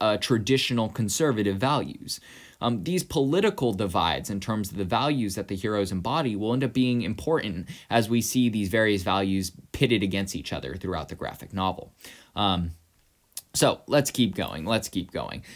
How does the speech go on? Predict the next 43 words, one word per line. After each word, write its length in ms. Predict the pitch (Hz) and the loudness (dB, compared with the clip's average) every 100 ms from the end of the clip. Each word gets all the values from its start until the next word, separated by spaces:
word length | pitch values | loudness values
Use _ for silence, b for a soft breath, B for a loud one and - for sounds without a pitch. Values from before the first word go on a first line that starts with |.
| B | B
So 180 | - 147 | 2 4
the 140 | 147 | 4
entire 320 | 151 190 180 | 4 4 6
inciting 400 | 151 139 135 127 | 4 4 4 4
event 320 | 101 107 107 - | 2 2 2 0
of 120 | 104 | -2
all 220 | 92 90 | 0 2
this, 240 | 95 107 120 | 2 0 -2
the 160 | 104 | -2
detectives 540 | 95 92 107 101 95 87 | -2 -2 -2 -2 -4 -2
are 80 | 92 | -4
discussing, 640 | 92 - 175 160 170 165 | -4 0 2 2 0 0
somebody 380 | 147 123 110 110 | 0 0 2 0
had 120 | 95 | 0
been 240 | 107 104 | -2 -4
thrown 540 | 95 92 104 104 104 98 B B | -4 -4 -2 0 -2 -4 B B
out 260 | 104 110 - | 2 2 2
a 80 | 107 | 0
window, 400 | 107 123 120 120 | 4 6 6 6
somebody 380 | 117 98 101 | 4 0 2
had 100 | 95 | 0
been 180 | 90 92 | 0 -2
murdered, 580 | 98 165 185 180 180 170 B B | 2 4 6 6 4 0 B B
um, 520 | - 117 110 101 95 101 | 2 4 6 4 2 0
and 200 | - 143 | 0 0
so 300 | 170 160 151 | 4 4 2
we, 320 | - 170 151 - 92 - - 107 - - | 2 0 -2 -8 -14 -14 -16 -18 -18 -12
most 380 | 107 127 170 175 | 2 6 6 4
of 60 | 143 | 2
this 140 | 139 | 0
graphic 360 | - 127 117 135 | 2 2 2 2
novel 360 | 175 190 113 | 2 4 4
is 100 | 113 | 2
about 320 | 110 107 107 - | 2 2 2 2
uncovering 600 | 107 - 113 110 104 98 | -4 -2 -2 0 0 0
that 160 | 98 | 0
underlying, 640 | - 101 95 92 82 80 87 - B | -2 0 0 -2 -4 -6 -8 -10 B
uh, 220 | - 87 - | -2 -2 -2
mystery. 640 | 107 110 - - 65 69 | 0 0 0 -4 -6 -2
And 120 | 123 | -4
clearly 380 | - 175 165 147 | 2 4 6 6
this 160 | 131 | 4
person, 640 | 120 - 120 - 117 110 | 0 -2 -2 0 0 0